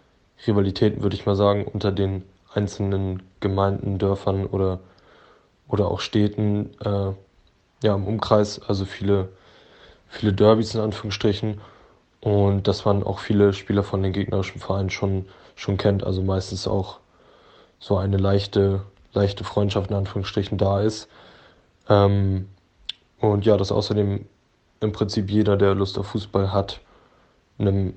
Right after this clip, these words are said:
Amateurverein beitreten kann und da neue Freunde finden kann, ähm, ja, seinen Lieblingssport halt betreiben kann oder den Sport, auf den er Lust hat.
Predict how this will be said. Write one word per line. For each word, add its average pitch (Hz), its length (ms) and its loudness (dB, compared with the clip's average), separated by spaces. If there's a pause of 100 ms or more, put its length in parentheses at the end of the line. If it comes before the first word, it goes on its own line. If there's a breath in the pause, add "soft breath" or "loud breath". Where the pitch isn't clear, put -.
Amateurverein 101 600 0
beitreten 101 380 0
kann 95 300 -2 (100)
und 98 140 -8
da 92 240 0 (1080 soft breath)
neue 101 180 4
Freunde 104 280 0
finden 113 220 -2
kann, 107 340 0 (920)
ähm, 104 420 0 (880)
ja, 107 140 4
seinen 101 180 2
Lieblingssport 101 460 0
halt 107 140 0
betreiben 101 400 0
kann 104 240 -2
oder 95 140 -4
den 98 80 -4
Sport, 95 240 -4
auf 92 100 -14
den 101 100 2
er 98 80 0
Lust 95 260 -2
hat. - 200 -4